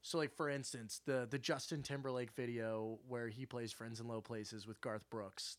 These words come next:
that just, like, blows up everywhere. Incredible social media for one reason only, and it's you can tell how excited, like, how stoked he is that that's going on. So, like,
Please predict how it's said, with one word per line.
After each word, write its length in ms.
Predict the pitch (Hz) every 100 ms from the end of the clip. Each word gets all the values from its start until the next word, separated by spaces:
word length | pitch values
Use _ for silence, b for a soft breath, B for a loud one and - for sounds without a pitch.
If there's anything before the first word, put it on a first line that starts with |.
| -
that 140 | 110
just, 200 | 98 107
like, 140 | 107 95 -
blows 240 | 110 101
up 140 | 104 95
everywhere. 440 | 95 92 85 104 b b b b b b _ _ _ _ _ _ _ _ _ -
Incredible 500 | 151 160 170 147 139
social 340 | 151 139 131
media 400 | 123 110 104 101 -
for 120 | 123
one 240 | 117 139
reason 300 | 143 135 120
only, 380 | 117 110 107 107 113
and 80 | 117
it's 220 | 110 -
you 160 | 131
can 200 | 135 127
tell 520 | 113 127 123 127 123 -
how 600 | - 123 117 117 117 120 117
excited, 720 | 110 - - - 110 90 87 117
like, 160 | 107
how 240 | 113 135 127
stoked 760 | - - - 151 135 110 - b b b _
he 220 | 139 131
is 180 | 120 107
that 180 | 113 -
that's 240 | 107 107
going 300 | - 110 107
on. 220 | 104 98
So, 160 | 92 120
like, 240 | 113 110